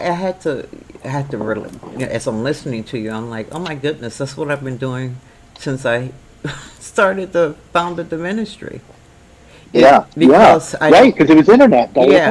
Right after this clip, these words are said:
Speaker 2: time.
Speaker 1: right, it was internet, and, and that was the biggest thing I had to adjust to was the fact that I couldn't hear anyone say amen.
Speaker 2: Interesting,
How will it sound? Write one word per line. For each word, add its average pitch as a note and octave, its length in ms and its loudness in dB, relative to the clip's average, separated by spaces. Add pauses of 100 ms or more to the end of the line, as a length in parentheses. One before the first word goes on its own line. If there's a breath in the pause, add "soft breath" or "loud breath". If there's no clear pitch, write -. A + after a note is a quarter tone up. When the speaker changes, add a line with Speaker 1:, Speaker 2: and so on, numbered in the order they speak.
Speaker 2:
time. C3+ 60 -6
Speaker 1:
right, G3 300 0
it C3+ 60 -2
was C3+ 180 -4
internet, D#3 520 -8
and, C3 360 -8
and C3 380 -6
that D3 240 -2
was F3+ 220 -8
the D3 100 -8
biggest C#3 560 -8
thing D3 300 -10
I C3 100 -4
had C3 380 -6 (120)
to A#2+ 360 -8 (380 soft breath)
adjust B2+ 640 -2
to B2+ 220 -6
was A2 400 -6
the B2 100 -12
fact C#3 300 -6
that A2+ 100 -6
I B2 80 -6
couldn't C3 320 -12
hear B2+ 340 -8
anyone B2 340 -10
say A#2 320 -10
amen. A2+ 440 -10 (760)
Speaker 2:
Interesting, C3 1040 -4